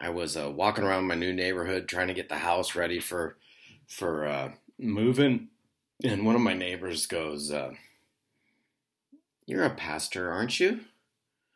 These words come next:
Now I gotta let you know, I really, really love that start to a question. But "You're a pastor" usually means that they have a question that they've been wrestling with or struggling with or worrying about,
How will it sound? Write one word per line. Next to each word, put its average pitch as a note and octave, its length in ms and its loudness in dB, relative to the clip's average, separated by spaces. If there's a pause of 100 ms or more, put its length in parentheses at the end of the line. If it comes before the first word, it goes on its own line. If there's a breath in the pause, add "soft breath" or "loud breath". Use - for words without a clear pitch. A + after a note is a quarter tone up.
(380)
Now A2+ 140 -2
I A#2 80 2
gotta F#2+ 160 4
let D#2+ 240 0
you C2 80 -6
know, C2 300 -8 (760 soft breath)
I - 200 0
really, C#2+ 760 -4
really D2 800 -8
love C#2+ 1000 -6 (340 loud breath)
that D#2+ 540 -2
start D#2+ 460 -4
to D#2+ 120 -10
a D#2 60 -10
question. - 380 -8
But E2+ 120 -10
"You're C3+ 200 2
a - 60 0
pastor" A2 720 -4 (300 loud breath)
usually C#3 540 4
means D2+ 720 -4 (240 soft breath)
that - 160 -10
they - 80 -6
have A#2 240 -2
a C3+ 40 0
question F2+ 600 -4
that D#2+ 160 -10
they've G2+ 200 -4
been A#2 200 0
wrestling E2+ 440 -4
with E2 160 -6
or E2+ 100 -8
struggling F#2 580 -6
with E2+ 320 -6
or D#2 100 -6
worrying G2 440 -2
about, D2+ 440 -4